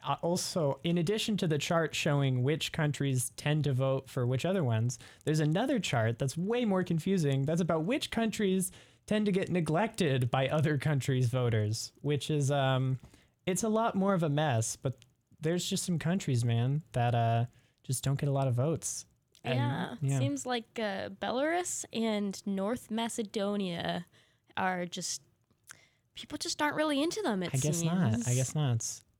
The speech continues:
Speaker 1: Yeah. And, you know, that stuff's bound to happen again.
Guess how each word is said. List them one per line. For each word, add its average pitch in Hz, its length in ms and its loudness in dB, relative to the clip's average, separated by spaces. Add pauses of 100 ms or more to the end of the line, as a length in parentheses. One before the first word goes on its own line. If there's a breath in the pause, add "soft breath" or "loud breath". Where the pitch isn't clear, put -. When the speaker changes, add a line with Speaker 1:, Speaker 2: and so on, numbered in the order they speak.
Speaker 1:
Yeah. 135 260 0 (1300 loud breath)
And, 127 340 0
you 151 140 -2
know, 113 240 2 (120)
that 135 120 0
stuff's 131 240 -2
bound 120 280 0
to 120 60 2
happen 110 600 0
again. 110 400 0